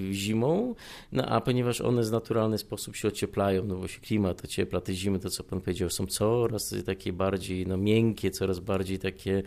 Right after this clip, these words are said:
cieplejsze, w związku z tym zaczynają wybierać inne kryjówki. Te kryjówki nie zawsze muszą się okazywać lepsze, mogą na przykład być bardziej podatne na atak drapieżników, czyli po prostu znajdu-, są lepiej znajdowane przez drapieżniki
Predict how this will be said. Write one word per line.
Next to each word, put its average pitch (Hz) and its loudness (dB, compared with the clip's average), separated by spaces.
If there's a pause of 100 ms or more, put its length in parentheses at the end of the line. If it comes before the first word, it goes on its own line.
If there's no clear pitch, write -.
(380)
cieplejsze, 98 2
w 185 0
związku 156 -2
z - -2
tym 131 2
zaczynają 120 2
wybierać 117 0
inne 107 2
kryjówki. 113 -2
Te - 2
kryjówki 135 -2
nie 135 2
zawsze 131 4
muszą 101 -4
się - -4
okazywać 98 -2
lepsze, 95 2 (300)
mogą 98 2
na 92 2
przykład - -2
być 92 -4
bardziej 95 2
podatne 92 0
na 90 0
atak 87 -6
drapieżników, 95 -2
czyli - -8
po 80 -12
prostu 82 -6
znajdu-, 104 2
są 98 0
lepiej 101 2
znajdowane 95 2
przez 110 -10
drapieżniki 101 -4